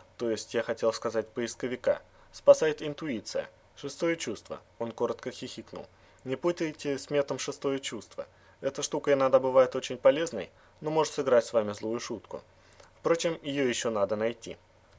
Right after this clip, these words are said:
«Что такое метом?» — не понял Берёзов. «Ну», — немного смутился Раз, — «я думал, что это все знают. Меты — это метаморфиты, артефакты из ареала. Учёные считают, что некоторые земные минералы и металлы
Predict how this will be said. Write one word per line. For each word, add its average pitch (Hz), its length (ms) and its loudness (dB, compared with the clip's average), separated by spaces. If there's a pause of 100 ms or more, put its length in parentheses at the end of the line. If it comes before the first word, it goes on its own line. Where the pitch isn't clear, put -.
«Что - 240 -8
такое 156 340 0
метом?» — 113 360 -2 (100)
не 113 100 -8
понял 101 280 -2
Берёзов. 101 480 -4 (460)
«Ну», — 139 360 2
немного 131 400 2
смутился 120 540 -2
Раз, — 113 300 6
«я 120 140 2
думал, 135 260 2
что - 180 -2
это 135 200 0
все 147 220 2
знают. 98 380 -2
Меты — 131 380 -2 (240)
это 120 240 0
метаморфиты, 143 720 -4 (180)
артефакты 127 600 0
из 120 100 -4
ареала. 131 480 2 (680)
Учёные 165 420 0
считают, 151 480 0
что - 200 -4
некоторые 135 420 -2
земные 131 360 -2
минералы 127 500 4
и 131 80 -6
металлы 127 480 6